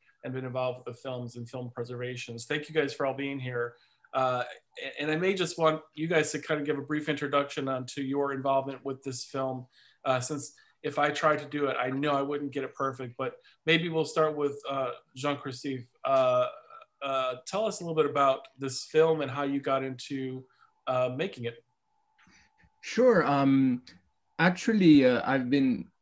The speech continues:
Speaker 2: a close friend to Sandra and Casey, as, uh, our fathers and mothers were. Uh, we've been friends for, uh, maybe that's the second generation. Maybe we'll get into that later. But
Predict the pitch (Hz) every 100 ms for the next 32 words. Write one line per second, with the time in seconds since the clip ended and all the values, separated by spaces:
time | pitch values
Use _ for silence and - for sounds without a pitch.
0 | _ _ - 117 - 175 160 - 160 160
1 | 147 - 127 110 - - 143 135 123 123
2 | 117 110 156 156 - 120 110 - _ _
3 | _ _ _ 117 123 110 104 120 110 -
4 | 120 120 - 185 208 151 117 107 117 113
5 | 139 165 135 98 101 90 90 _ - -
6 | 117 117 131 120 135 127 - 139 135 -
7 | 135 127 - 127 123 123 - - 143 147
8 | 135 120 135 - - 131 156 143 147 131
9 | 139 139 131 151 160 - 117 101 - -
10 | _ - 131 123 123 123 113 120 101 117
11 | - 120 123 123 - - 123 156 160 123
12 | 101 120 -